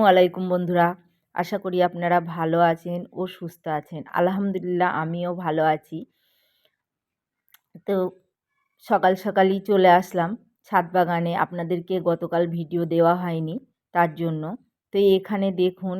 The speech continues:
এই যে গাছটা আমি প্রথম থেকেই দেখিয়েছি, তো এই গাছটা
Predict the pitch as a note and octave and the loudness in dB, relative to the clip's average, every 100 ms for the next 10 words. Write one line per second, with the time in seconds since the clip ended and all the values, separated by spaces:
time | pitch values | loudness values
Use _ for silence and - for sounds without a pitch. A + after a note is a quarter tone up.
0 | F3 F3 E3+ F3 F3 F3 E3+ - F#3 F3+ | -6 -6 -4 -2 2 2 0 -8 -6 -6
1 | F3+ E3 E3 F#3+ G3+ G3 F#3+ F3 E3+ E3+ | -8 -10 -8 -8 -8 -6 -6 -4 -6 -6
2 | G3 F3+ E3+ E3+ F3 - F3+ F#3 C#3 E3+ | -4 -4 -4 -10 -10 -4 -2 -2 -2 -4
3 | E3+ E3+ _ F3+ | -2 -4 _ 2